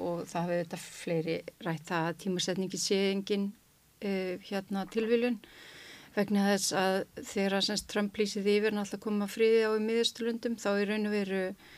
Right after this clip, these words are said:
eh, eins og ég hef bent á áður, þá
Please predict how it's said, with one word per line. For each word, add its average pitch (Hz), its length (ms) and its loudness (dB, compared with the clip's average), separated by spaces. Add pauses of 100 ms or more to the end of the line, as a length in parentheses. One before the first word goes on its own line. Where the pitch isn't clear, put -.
(720)
eh, 175 320 4
eins 190 160 0
og 185 60 2
ég 180 40 0
hef 175 200 0 (340)
bent 190 240 0
á 175 80 2
áður, 175 400 4
þá 180 160 -4